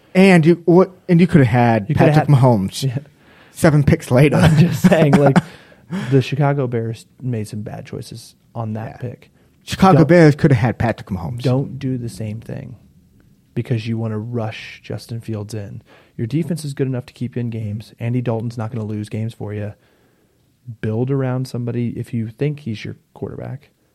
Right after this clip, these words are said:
Speaker 2: See what you have in the first year.
Speaker 1: Yeah, develop
Speaker 2: Let
Speaker 1: him.
Speaker 2: See what he can do.
Speaker 1: Yeah,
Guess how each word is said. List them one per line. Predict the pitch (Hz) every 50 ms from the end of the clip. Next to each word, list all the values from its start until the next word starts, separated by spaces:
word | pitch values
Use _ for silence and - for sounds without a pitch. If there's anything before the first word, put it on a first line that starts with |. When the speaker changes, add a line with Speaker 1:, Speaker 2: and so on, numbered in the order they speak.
| _ _ _
Speaker 2:
See | _ - - - 123 120
what | 139 139 -
you | 151
have | 139 160 170 170 -
in | 135
the | 123 117
first | - - 113 - - -
year. | - -
Speaker 1:
Yeah, | 113 98 95 _ _ -
develop | 143 123 139 165 156 139 - -
Speaker 2:
Let | 107 -
Speaker 1:
him. |
Speaker 2:
See | - - - - 131 135
what | 143 143 156
he | 160 156
can | - 156 151
do. | 147 151 170 156 - -
Speaker 1:
Yeah, | 120 92 87